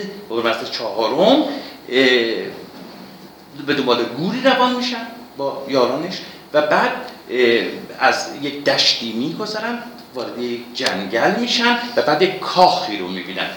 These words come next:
در، در شاهنامه می‌تونیم بخونیم، یک کاخی رو می‌بینن، اه، و بعد، اه، بهرام چوبین اسبش رو می‌سپاره به، اه، یارانش و خودش وارد این کاخ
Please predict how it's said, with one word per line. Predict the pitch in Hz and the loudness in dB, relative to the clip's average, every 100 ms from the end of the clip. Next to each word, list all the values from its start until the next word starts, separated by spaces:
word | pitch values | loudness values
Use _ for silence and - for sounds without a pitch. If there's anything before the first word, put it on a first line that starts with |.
| - | -10
در، | 101 | -10
در | 98 113 | -6 -6
شاهنامه | 110 107 110 117 | -6 -6 -8 -6
می‌تونیم | 117 - 104 104 | -8 -8 -8 -8
بخونیم، | 98 95 95 98 - - | -8 -8 -10 -10 -14 -6
یک | 208 | -6
کاخی | - 165 - 110 | 2 2 2 -2
رو | 98 | -4
می‌بینن، | 95 95 92 92 - - - - - - | -6 -8 -8 -8 -10 -10 -10 -12 -16 0
اه، | 120 117 110 110 | 4 4 2 2
و | 151 - | 2 4
بعد، | 180 208 - - | 2 0 -4 -8
اه، | - 139 131 104 - - - - | -4 0 0 0 -8 -14 -16 -2
بهرام | 131 127 143 | 0 2 0
چوبین | 139 123 - - | -2 -6 -6 -4
اسبش | - 139 - | -4 -6 -8
رو | 139 | -8
می‌سپاره | 127 127 | -6 -6
به، | 117 120 | -4 -4
اه، | 107 107 - - - 104 98 90 87 | -6 -10 -14 -18 -16 -12 -8 -8 -4
یارانش | 92 98 120 185 240 - - | 2 2 2 0 0 0 -4
و | - | -4
خودش | - 151 143 | -2 -2 -2
وارد | 104 87 - | -2 -4 -6
این | 95 - | -10 -10
کاخ | - 82 | -12 -12